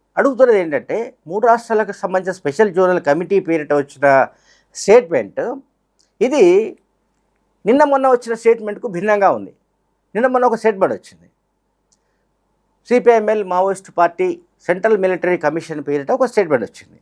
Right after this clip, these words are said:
ఆ స్టేట్మెంట్లో ఏంటంటే, డిసెంబర్ రెండు నుంచి డిసెంబర్ తొమ్మిదవ తేదీ వరకు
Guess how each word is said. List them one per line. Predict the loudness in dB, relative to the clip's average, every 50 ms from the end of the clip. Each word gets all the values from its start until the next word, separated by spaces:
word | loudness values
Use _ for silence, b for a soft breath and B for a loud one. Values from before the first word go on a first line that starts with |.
| 0
ఆ | 2 4 4 2
స్టేట్మెంట్లో | 2 0 -2 -2 -2 -4 -6 -4 -4 -4
ఏంటంటే, | -4 -4 -4 -6 -6 -6
డిసెంబర్ | -10 -6 -4 -4 -2 0 -2 -2
రెండు | -2 -2 -6 -4 -4 -4
నుంచి | -6 -6 -10 -10 -8 -8 -8 -8 -8 -10 _ _ _ _ _ _ _ _ _ _ -6
డిసెంబర్ | -6 -2 0 0 0 2 0 -2 -2
తొమ్మిదవ | -4 _ _ -6 -4 -2 2 4 4 4
తేదీ | 2 0 -4 -4 -4
వరకు | -4 -4 -6 -6 -8 -8 -6 -6 -6 -8